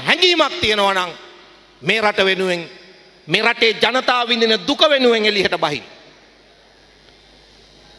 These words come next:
අපිට තියෙන්නේ අර ක්‍රිකට් ක්‍රීඩාවේ තියෙන්නේ මොකද්ද? සරලව කියන්නම්කෝ. පිච් එක හොඳ නම් ලකුණු ගහනවා.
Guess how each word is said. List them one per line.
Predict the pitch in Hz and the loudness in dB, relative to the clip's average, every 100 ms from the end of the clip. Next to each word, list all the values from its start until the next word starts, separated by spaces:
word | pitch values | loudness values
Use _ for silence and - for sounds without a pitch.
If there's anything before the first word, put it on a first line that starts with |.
| - - - - - | -20 -20 -20 -12 -6
අපිට | 165 269 277 | -4 -2 -4
තියෙන්නේ | 269 285 294 294 247 156 - - - - | -2 -2 0 0 0 -2 -8 -16 -20 -12
අර | 160 214 | -8 -6
ක්‍රිකට් | - 190 240 - | -6 -8 -8 -6
ක්‍රීඩාවේ | 262 262 254 254 | -4 0 0 -2
තියෙන්නේ | 254 254 240 | -2 -2 -2
මොකද්ද? | 240 226 190 165 | -2 -4 -6 -14
සරලව | - 180 214 226 196 | -8 -4 -2 -2 -2
කියන්නම්කෝ. | 220 214 214 190 175 - - - _ _ _ _ | -2 -2 -6 -10 -18 -20 -20 -20 _ _ _ _
පිච් | 180 180 - | -8 -8 -4
එක | 220 220 | -4 -2
හොඳ | 202 202 | -2 0
නම් | 208 262 | 0 0
ලකුණු | 277 247 262 262 | -2 -4 -4 -2
ගහනවා. | 269 233 160 | -2 -2 -6